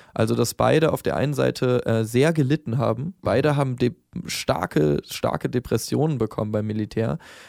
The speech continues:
Beide wurden da extrem gepeinigt von diesen, von all diesen, äh, Mechanismen dort. Aber beide haben auf der anderen Seite, das sieht man im Film auch ganz, ähm, ganz eindrucksvoll,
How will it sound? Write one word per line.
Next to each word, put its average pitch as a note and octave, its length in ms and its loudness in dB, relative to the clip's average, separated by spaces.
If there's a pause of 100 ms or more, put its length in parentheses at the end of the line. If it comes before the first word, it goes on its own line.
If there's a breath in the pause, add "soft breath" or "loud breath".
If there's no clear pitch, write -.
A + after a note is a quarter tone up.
(140 loud breath)
Beide C#3 520 4
wurden C3 340 2
da B2 420 4
extrem - 440 -2
gepeinigt C3 640 -2
von A2+ 200 -2
diesen, A2 460 -2 (140)
von - 220 -6
all A#2 220 0
diesen, A2+ 560 -2
äh, A2 180 0
Mechanismen A#2+ 640 -2
dort. B2 220 0 (440 loud breath)
Aber A#2+ 220 2
beide C#3 360 4
haben D#3 180 0
auf - 120 0
der - 140 -4
anderen C#3 220 0
Seite, C3 280 0
das A#2 140 -2
sieht F3 180 -8
man C#3 140 -2
im B2 100 -2
Film C3 280 0
auch C3 280 -2
ganz, B2+ 480 -4
ähm, A2+ 340 -2
ganz A#2 220 -2
eindrucksvoll, B2 760 0